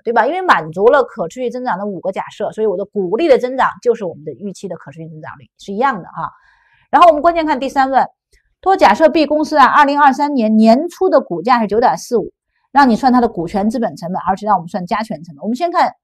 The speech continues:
股权成本，因为股权资本成本到底用什么模型？我们有三个模型，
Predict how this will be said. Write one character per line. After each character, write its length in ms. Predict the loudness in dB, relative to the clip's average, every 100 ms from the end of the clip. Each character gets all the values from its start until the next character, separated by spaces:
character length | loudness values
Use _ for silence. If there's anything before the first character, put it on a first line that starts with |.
| _ _
股 140 | -6
权 200 | -4 -4
成 160 | -4 -6
本， 120 | -10 -14 _ _ _
因 100 | -4
为 80 | -2
股 160 | 0 2
权 220 | 2 0
资 80 | 2
本 160 | 2
成 120 | 2 4
本 200 | 4 2 -6 _ _ _ _
到 160 | 4 4
底 100 | 4
用 160 | 0
什 120 | 0 -4
么 100 | -6
模 180 | -8
型？ 260 | -12 -16 -18
我 100 | -6
们 100 | -2
有 100 | 0
三 260 | 0 0 -2
个 100 | -4
模 160 | -6 -12
型， 180 | -18